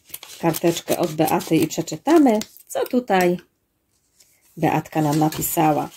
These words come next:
No i wyciągamy, wyciągamy. No i zobaczcie, jaka piękna karteczka.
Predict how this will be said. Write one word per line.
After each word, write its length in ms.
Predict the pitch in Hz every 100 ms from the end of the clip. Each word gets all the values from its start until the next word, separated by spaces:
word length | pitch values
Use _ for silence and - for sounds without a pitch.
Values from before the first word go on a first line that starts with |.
| - -
No 120 | 170
i 80 | 160
wyciągamy, 1120 | 165 160 160 156 151 151 151 156 190 247 311 - _ _ _ _ _ _ _ - - _
wyciągamy. 1120 | 208 185 165 156 151 147 143 143 156 196 269 349 - - - - - - - - - - _ - - _ _ _ -
No 240 | 190 175
i 120 | 165
zobaczcie, 760 | 160 165 151 151 165 - - 180
jaka 300 | 180 185 170
piękna 800 | - 202 196 190 190 190 185 185
karteczka. 920 | 196 170 - 202 180 - - 170